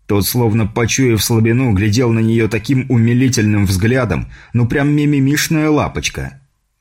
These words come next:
Вот как в такого стрелять? Не растерял ещё разом, однозначно не растерял. Вот только ему это не помогло.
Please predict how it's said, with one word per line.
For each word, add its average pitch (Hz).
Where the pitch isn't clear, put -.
Вот 123
как 165
в -
такого 92
стрелять? 107
Не 104
растерял 147
ещё 135
разом, 76
однозначно 113
не 117
растерял. 101
Вот 104
только 127
ему 135
это 123
не 123
помогло. 120